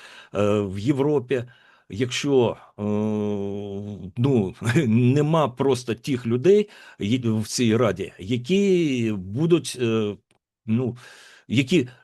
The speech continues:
грубо кажучи, е, в курсі того, що реально відбувається. Е, вчора, е, вот эти вот, е, представники вісімнадцяти, якщо не помиляюсь, країн,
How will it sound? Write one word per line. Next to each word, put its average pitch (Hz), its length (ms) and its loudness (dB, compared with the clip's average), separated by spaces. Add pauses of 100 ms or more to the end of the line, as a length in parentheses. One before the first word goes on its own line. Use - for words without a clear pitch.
(200)
грубо 131 580 0
кажучи, 160 460 -2
е, 123 100 -6 (300)
в - 300 -6
курсі 185 580 2 (680)
того, 160 320 4
що 156 440 0
реально 135 680 0
відбувається. 113 920 0 (840)
Е, 120 500 6
вчора, 202 580 0 (200)
е, 131 240 -4
вот 139 220 -2
эти 127 200 0
вот, 117 280 -4
е, 113 360 -4
представники 127 880 -2 (280)
вісімнадцяти, 135 880 -2
якщо 104 320 -2
не 104 80 2
помиляюсь, 110 600 2
країн, 208 400 2